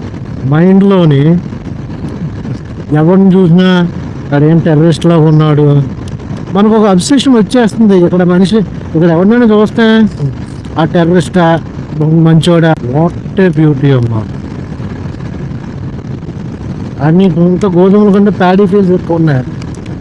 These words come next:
ఆహాహా. నేను ఆ కొండలు అయితే చూడండి, బా, అల్టిమేట్గా ఉన్నాయి కొండలు.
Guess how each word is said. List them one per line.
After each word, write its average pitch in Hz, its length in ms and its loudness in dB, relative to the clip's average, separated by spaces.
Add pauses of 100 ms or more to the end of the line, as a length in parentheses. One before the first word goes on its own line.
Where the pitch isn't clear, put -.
(460)
ఆహాహా. 120 600 -2 (600)
నేను 143 220 2
ఆ 156 40 2
కొండలు 160 360 0
అయితే 175 200 2
చూడండి, 151 460 2 (760)
బా, 160 200 0 (2750)
అల్టిమేట్గా 165 480 0
ఉన్నాయి 156 200 2
కొండలు. 139 340 0